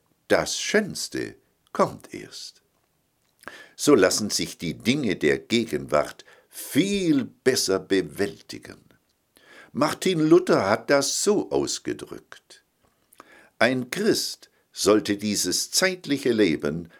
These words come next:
nur mit geschlossenen Augen anschauen, aber das zukünftige, ewige Leben sollte er mit ganz offenen Augen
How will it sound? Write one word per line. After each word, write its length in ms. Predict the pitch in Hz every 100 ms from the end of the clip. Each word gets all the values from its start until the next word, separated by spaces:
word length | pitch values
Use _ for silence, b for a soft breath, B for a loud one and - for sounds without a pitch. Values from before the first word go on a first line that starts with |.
| b -
nur 400 | 76 131 156 131
mit 320 | 123 123 -
geschlossenen 960 | 110 - - 92 101 - 64 64 62 -
Augen 380 | 62 - -
anschauen, 720 | - 58 107 - 110 107 95 _ b b b -
aber 220 | 117 95
das 280 | 85 - -
zukünftige, 1040 | 80 71 - 156 240 - 69 - 60 - b b -
ewige 500 | 151 208 196 95 76
Leben 640 | 71 71 67 90 92 - B B -
sollte 420 | 92 143 143 127
er 160 | 71
mit 380 | 90 85 82 -
ganz 540 | 147 156 143 113 92 - -
offenen 560 | 135 104 101 90 -
Augen 580 | 92 82 69 69 71 82